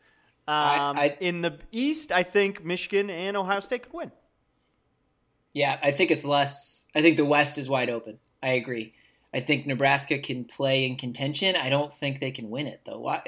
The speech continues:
Speaker 1: like, why? What is this Nebraska hype? I don't understand it. My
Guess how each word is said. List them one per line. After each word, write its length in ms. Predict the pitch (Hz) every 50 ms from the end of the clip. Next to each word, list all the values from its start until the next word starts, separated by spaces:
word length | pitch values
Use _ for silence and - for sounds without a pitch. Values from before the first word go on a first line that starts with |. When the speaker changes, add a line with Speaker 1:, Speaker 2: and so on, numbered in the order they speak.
| 160
Speaker 1:
like, 340 | 147 151 160 156 - - _ _ _ _ _ _ _ _ _ _ _ _ _ _
why? 320 | - 131 151 202 254 247 196
What 240 | 160 143 175 233
is 180 | 294 294 220 175
this 220 | 196 202 - -
Nebraska 520 | 175 156 135 143 151 185 208 202 - - 87
hype? 260 | - - 85 85 - -
I 60 | 113
don't 320 | 131 151 160 175 165 165 - -
understand 520 | 151 156 147 123 - - - 151 151 131 110
it. 120 | 101 -
My 500 | 127 143 156 165 165 170 175 175 175 165